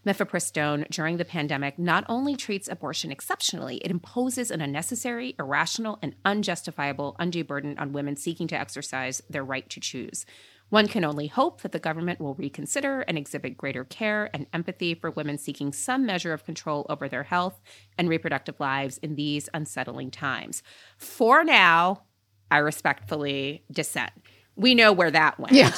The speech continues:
Speaker 1: Um, <laughs> but this is all to say she was calling on the executive branch to act,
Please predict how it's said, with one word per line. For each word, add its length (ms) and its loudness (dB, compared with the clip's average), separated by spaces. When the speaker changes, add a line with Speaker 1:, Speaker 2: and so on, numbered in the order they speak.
Speaker 1:
Um, 480 6
<laughs> 220 6
but 460 6
this 180 8
is 100 4
all 200 6
to 100 0
say 480 2
she 180 -2
was 120 -4
calling 360 -2
on 100 0
the 100 0
executive 500 -4
branch 380 -4
to 160 0
act, 400 4